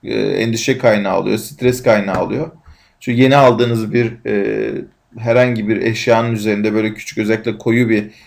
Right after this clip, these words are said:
eşya ise küçük objelerin gezilmesi, e, hiç de hoş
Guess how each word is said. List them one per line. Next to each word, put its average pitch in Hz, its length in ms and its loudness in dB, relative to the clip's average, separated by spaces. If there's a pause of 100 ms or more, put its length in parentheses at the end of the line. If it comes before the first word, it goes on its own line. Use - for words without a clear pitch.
(160)
eşya - 360 0
ise 160 280 0 (420)
küçük 135 280 -2
objelerin 110 540 4
gezilmesi, 120 720 0 (140)
e, 113 240 -8
hiç 131 260 -2
de 117 40 0
hoş 127 380 0